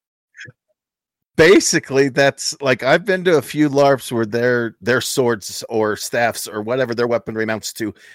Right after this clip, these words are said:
basically a pool noodle on top of a golf club taped together and, like, "Let's go!" And this is exactly what it looked like. I have no idea what the rules were for the fight,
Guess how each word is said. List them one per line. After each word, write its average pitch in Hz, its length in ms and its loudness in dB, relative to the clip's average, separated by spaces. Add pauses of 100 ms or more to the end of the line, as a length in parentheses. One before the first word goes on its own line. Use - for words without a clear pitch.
basically 120 420 -4
a 104 60 -4
pool 143 300 -2
noodle 127 320 0
on 110 120 -6
top 123 320 -2
of 107 100 -10
a 104 60 -6
golf 113 380 -2
club 104 340 -4
taped - 300 -8
together 113 560 -2 (360)
and, 120 200 -2
like, 110 260 -2 (140)
"Let's 202 260 2
go!" 240 800 6
And 151 180 -2
this 170 160 2
is 147 200 -4
exactly 139 420 -2
what 131 180 0
it 120 100 -2
looked 127 200 -6
like. 95 180 -6 (240)
I 113 120 0
have 104 100 0
no 117 160 2
idea 117 240 2
what 113 160 0
the 113 100 -2
rules 190 440 2
were 226 160 2
for 220 180 -2
the 208 80 0
fight, 202 380 0